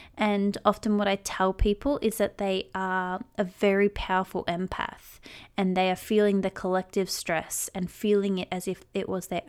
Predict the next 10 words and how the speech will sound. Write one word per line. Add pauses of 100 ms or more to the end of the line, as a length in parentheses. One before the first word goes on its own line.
own. (680)
So
a
lot
of
people
feel
like (120)
being
an